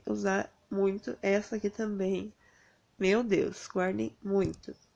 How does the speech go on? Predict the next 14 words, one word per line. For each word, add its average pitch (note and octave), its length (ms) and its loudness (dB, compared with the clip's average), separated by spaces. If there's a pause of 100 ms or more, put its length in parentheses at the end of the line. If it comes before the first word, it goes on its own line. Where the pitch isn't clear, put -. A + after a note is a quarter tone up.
(760)
Bom, F#3 240 2 (380)
agora G3+ 240 6
a A#3 40 0
função A#3+ 420 -2
horária A3+ 440 0
da G#3 220 0
posição. A3+ 720 -2 (540)
Lembra G#3 320 0
aquela A3+ 280 0
que A3+ 120 -6
a A3 40 -2
gente G#3+ 280 -8
tinha, G3+ 400 -2 (100)
normal? G3+ 580 0